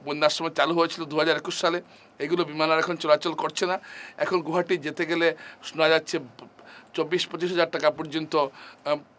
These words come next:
গুনতে হচ্ছে অনেককে। ঠিক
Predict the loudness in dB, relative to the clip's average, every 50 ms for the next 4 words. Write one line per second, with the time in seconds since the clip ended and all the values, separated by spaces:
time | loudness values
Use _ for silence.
0 | _ _ _ _ _ -20 -20 -16 -14 -10 -6 -4 -4 -2 0 0 0 0 -2 -2
1 | -4 -4 -2 -2 -2 -4 -6 -10 -14 -18 -18 -18 -20 -20 -20 -20 -20 -20 -20 -14
2 | -12 -10 -10